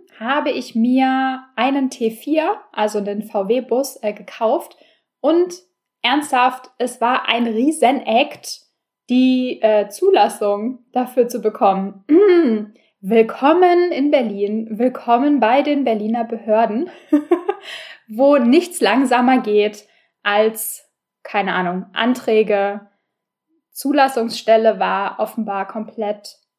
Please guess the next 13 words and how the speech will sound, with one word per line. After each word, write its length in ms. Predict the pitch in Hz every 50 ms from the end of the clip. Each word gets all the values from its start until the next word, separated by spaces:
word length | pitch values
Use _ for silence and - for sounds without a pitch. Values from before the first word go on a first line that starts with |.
| _ _ _
dicht. 400 | 202 190 196 190 - - - _ _ _ _ _ _
<laughs> 640 | 302 311 277 294 302 285 247 277 269 277 262 262 - - - _ _ - - - - - - - - 392 - -
Ja, 320 | 302 247 226 - 240 294
auf 100 | 302 302
jeden 220 | 302 311 330 320
Fall 140 | - 311 277
hat 140 | 269 262 262
es 120 | 262 -
wirklich 260 | 247 254 254 - - 240
mega 240 | 226 254 269 311
viel 200 | 311 - - 247
Zeit 280 | - - 233 226 226 -
gefressen. 580 | - - _ - 208 208 - 240 254 339 -